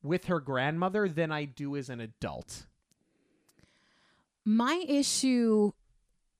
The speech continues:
Speaker 2: is not with Keke Palmer's performance. I thought she did a phenomenal job. I love Keke Palmer. Go see Nope.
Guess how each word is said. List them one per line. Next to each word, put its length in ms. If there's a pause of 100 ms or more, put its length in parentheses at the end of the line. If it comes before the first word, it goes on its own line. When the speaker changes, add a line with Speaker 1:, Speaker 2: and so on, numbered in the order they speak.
Speaker 2:
is 200
not 500
with 240
Keke 360
Palmer's 360
performance. 540
I 80
thought 180
she 140
did 160
a 40
phenomenal 420
job. 300
I 100
love 220
Keke 300
Palmer. 280
Go 160
see 200
Nope. 340